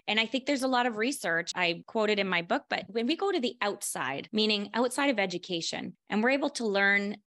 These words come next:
different frameworks, different ways of thinking, different activities and strategies,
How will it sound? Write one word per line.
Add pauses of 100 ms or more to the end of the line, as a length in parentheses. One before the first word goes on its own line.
(120)
different
frameworks,
different
ways
of (100)
thinking,
different
activities
and
strategies,